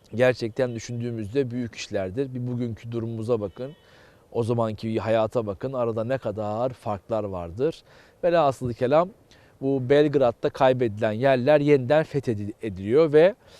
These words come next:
bu zat da, Yekçeşm Hüseyin Efendi de Ordu-i Hümayun'la beraber sefere çıkıyor. Yani ordunun, efendim, eee,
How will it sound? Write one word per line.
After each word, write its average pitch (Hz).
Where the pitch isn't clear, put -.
bu 156
zat 123
da, 151
Yekçeşm 143
Hüseyin 147
Efendi 101
de 185
Ordu-i 135
Hümayun'la 123
beraber 107
sefere 139
çıkıyor. 135
Yani 123
ordunun, 143
efendim, 131
eee, 113